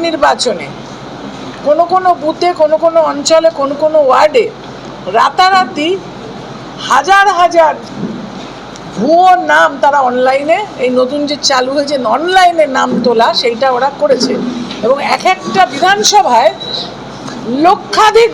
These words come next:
ভোট এইভাবে নাম তুলে সেই ভোটটাকে পোল করিয়ে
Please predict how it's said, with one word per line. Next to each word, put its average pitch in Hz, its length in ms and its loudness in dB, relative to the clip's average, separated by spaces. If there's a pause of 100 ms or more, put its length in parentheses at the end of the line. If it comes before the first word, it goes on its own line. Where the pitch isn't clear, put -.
ভোট 320 280 4 (880)
এইভাবে 349 340 4 (160)
নাম 302 140 4 (180)
তুলে 302 300 4 (560)
সেই 339 280 4
ভোটটাকে 311 680 2 (840)
পোল 392 200 6 (100)
করিয়ে 196 380 2